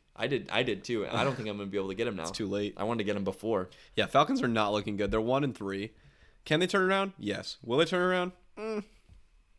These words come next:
Speaker 1: Their
Speaker 2: I don't know.
Speaker 1: only, their only win came from the Eagles,
Speaker 2: which is a good win.
Speaker 1: Yeah,
Speaker 2: That's a
Speaker 1: which,
Speaker 2: quality
Speaker 1: well,
Speaker 2: win.
Speaker 1: and here's the thing: is, like,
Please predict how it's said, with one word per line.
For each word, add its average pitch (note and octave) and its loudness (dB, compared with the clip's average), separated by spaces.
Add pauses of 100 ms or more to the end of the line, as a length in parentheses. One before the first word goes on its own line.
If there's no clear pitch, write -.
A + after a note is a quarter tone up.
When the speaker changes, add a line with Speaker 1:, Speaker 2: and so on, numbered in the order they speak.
(500)
Speaker 1:
Their G#2+ 0
Speaker 2:
I A2 -4
don't C#3 2
know. - 2
Speaker 1:
only, E3 0
their A#2+ -2
only C#3+ 0
win B2 -4
came A2 -8 (100)
from G2+ -4
the F#2+ -6 (100)
Eagles, G2+ -4 (360)
Speaker 2:
which C3+ 2
is D#3+ 8
a D#3+ 6
good B2 6
win. A#2+ 2 (680)
Speaker 1:
Yeah, F#2+ 0 (160)
Speaker 2:
That's B2 2
a - 4
Speaker 1:
which, G2+ 0
Speaker 2:
quality C#3+ 8
Speaker 1:
well, A#2 4
Speaker 2:
win. A2 2
Speaker 1:
and A#2 0
here's D3+ -2
the C3+ -4
thing: D3+ -4
is, G#2 -6
like, F#2 -8